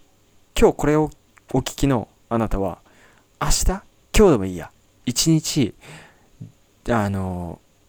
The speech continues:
相手の気持ちになってどんな話を求めてるかなとか、どんな、あの、ことを言ってもらったらこの人嬉しいかなっていうことを考えて、その一日過ごしてみてください。あ、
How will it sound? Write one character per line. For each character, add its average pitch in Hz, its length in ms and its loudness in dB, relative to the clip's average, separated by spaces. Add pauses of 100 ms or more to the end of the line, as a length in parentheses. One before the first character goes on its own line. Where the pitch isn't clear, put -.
(160)
相 175 160 -2
手 185 100 2
の 175 100 2
気 175 120 -4
持 170 80 2
ち - 160 -4
に 160 40 2
な 160 100 -2
っ - 20 -8
て 95 220 -6
ど 151 180 0
ん 320 60 -6
な 151 160 2
話 110 440 -4
を 101 80 -4
求 98 240 -4
め 104 120 0
て 110 120 -2
る 98 80 -4
か 87 160 -6
な 90 100 -6
と - 100 -12
か、 - 160 -16 (420)
ど 220 160 2
ん 262 120 2
な、 104 260 0 (480)
あ 101 200 -4
の、 52 840 -8
こ 139 120 0
と 143 120 4
を 120 40 4
言 110 140 2
っ - 20 -14
て - 220 -4
も 139 100 2
ら 143 60 4
っ - 60 -10
た 104 100 -4
ら - 20 -8
こ - 120 -6
の 127 80 0
人 107 180 0
嬉 110 180 -2
し - 60 -6
い 135 80 -2
か 98 100 -4
な 90 120 -2
っ - 40 -20
て 95 120 -10
い - 20 -8
う - 20 -8
こ 95 100 -12
と 95 100 -10
を - 20 -20
考 127 340 -2
え 92 80 -4
て、 87 260 -6 (100)
そ - 180 -2
の 147 140 2
一 135 200 -2
日 127 260 -2
過 - 720 -8
ご 127 120 4
し - 100 2
て 156 100 2
み 143 100 4
て 135 100 0
く 117 80 0
だ - 80 2
さ - 140 -2
い。 - 40 -20 (920)
あ、 - 260 -2